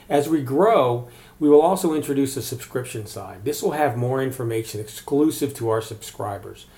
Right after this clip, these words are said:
such as learning tracks, a chat room, uh, collaboration areas to work with other sales professionals, supporting documents, training videos, live streaming, uh, exclusive interviews.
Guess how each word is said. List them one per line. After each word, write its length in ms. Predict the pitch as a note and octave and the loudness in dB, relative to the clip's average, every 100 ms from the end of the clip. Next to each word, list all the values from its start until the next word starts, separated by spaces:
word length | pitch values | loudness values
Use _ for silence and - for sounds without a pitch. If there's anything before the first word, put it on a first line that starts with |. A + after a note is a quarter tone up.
| - - | -20 -20
such 240 | - D#3+ E3+ | -2 0 2
as 160 | D3 | 2
learning 320 | B2 C#3+ C#3+ C3 | 4 4 4 2
tracks, 500 | - B2 B2+ B2 A2+ | 0 0 0 -2 -6
a 60 | |
chat 400 | A2 C#3+ C3+ C3+ | -6 0 0 0
room, 500 | B2+ B2 B2+ B2 A#2+ - - - - | -4 -4 -4 -4 -6 -12 -20 -20 -14
uh, 200 | - B2+ | -4 -2
collaboration 760 | B2 C3+ C3 C3+ C3+ D3+ D3 D3 | -2 0 2 2 4 4 2 -2
areas 380 | C#3+ C#3 C#3 C3+ | 2 6 4 4
to 100 | C3 | -2
work 220 | B2+ C3+ | -2 -2
with 140 | B2 A#2 | -4 -4
other 200 | A2 G#2 | -6 -6
sales 340 | - B2+ B2+ | -4 -2 -4
professionals, 840 | - A#2+ B2 A#2+ - A#2 A2+ A2+ - - - - | -8 -6 -6 -6 -6 -6 -6 -8 -16 -20 -20 -20
supporting 580 | - - - C3+ C#3+ C3 | -10 -10 0 4 6 6
documents, 720 | A#2+ B2 B2+ C3+ B2 B2 - | 4 2 2 0 0 -2 -6
training 580 | - - C#3+ C#3+ C#3 C3 | -12 -4 0 2 0 0
videos, 560 | B2 B2 A#2+ A#2+ A#2 A2+ | 0 0 0 0 -2 -2
live 400 | A2+ C3 C#3+ C#3+ | 0 2 2 0
streaming, 720 | - B2+ B2+ B2 A#2+ A#2+ - - - - | -6 -6 -4 -2 -2 -4 -6 -14 -20 -14
uh, 200 | B2 B2 | -8 -6
exclusive 880 | A#2+ A#2+ - - C#3+ D3+ F#3 F#3 D#3 | -6 -8 -8 -4 4 8 8 6 2
interviews. 600 | C#3 C3+ G#2 G2 - - | 2 2 -2 -8 -14 -20